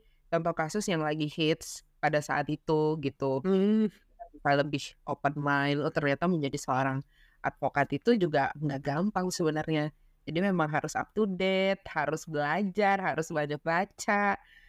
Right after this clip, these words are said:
Speaker 1: harus banyak
Speaker 2: Iya.
Speaker 1: temen, gitu sih. <laughs>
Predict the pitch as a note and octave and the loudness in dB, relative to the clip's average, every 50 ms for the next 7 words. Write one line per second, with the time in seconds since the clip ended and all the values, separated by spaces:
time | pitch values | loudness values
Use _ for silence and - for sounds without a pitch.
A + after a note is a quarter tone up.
0 | - _ _ _ - D3+ D#3+ E3 E3 F3+ E3+ D3 C#3+ D#3 D3+ D3 D3 C#3+ C#3+ C#3 | -20 _ _ _ 0 0 0 0 0 -2 -2 -2 -2 -2 -2 -6 -6 -6 -6 -6
1 | C#3 C#3 - - - - A3+ A3+ A3 A3 F3 C#3 D3+ F3+ - - A#3 A3 - A3+ | -6 -6 -10 -14 -18 -18 -16 -14 -10 -6 -2 -2 -2 0 2 2 2 2 2 -2
2 | B3+ D4 D4 - - F4 - - - - - | -2 -2 -2 -4 -4 -4 -4 -6 -8 -18 -20